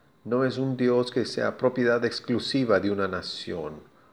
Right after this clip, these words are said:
o de un grupo religioso. No es el dios de una religión, de una iglesia o de una denominación. Es Dios universal, soberano sobre todos los pueblos de la tierra.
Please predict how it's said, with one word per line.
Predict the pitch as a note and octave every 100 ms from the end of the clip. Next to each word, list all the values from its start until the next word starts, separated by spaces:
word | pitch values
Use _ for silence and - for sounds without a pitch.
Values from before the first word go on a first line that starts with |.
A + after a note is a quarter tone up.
| _
o | -
de | F#2 F#2+
un | F#2+ F#2+
grupo | A2 A2+ G2+ F#2+
religioso. | F#2 F2+ F2 - F#2 D#2+ - - - - _ _ _
No | A2 B2
es | B2+ -
el | B2 G#2+
dios | G#2+ G#2+ G#2 G#2
de |
una | G2 G2 F#2+
religión, | F2+ E2 E2 - - G#2 E2+ D2 D#2 - - _ -
de | G#2
una | G#2 F#2+
iglesia | F2+ G2+ A2 F#2+ - D#2+ D2+ - -
o | F#2+
de | F#2
una | F#2 F#2+ F#2 F#2 -
denominación. | G#2+ F#2+ F2+ F2 E2 - - - F2+ D#2+ - - - _ _ _ _ _ _ _ _
Es | B2 A#2+
Dios | C#3+ D3 C#3+ -
universal, | D3 D3 C3+ B2+ - C3+ F#2 C#2
soberano | - A2 G2+ G2 G2+ A2 A#2
sobre | A2 A2+ F#2+ F#2
todos | - C#3+ D3 D3
los | C#3
pueblos | - C3+ A2 F#2 E2 -
de | -
la | E2+ D#2
tierra. | - C#2 - C#2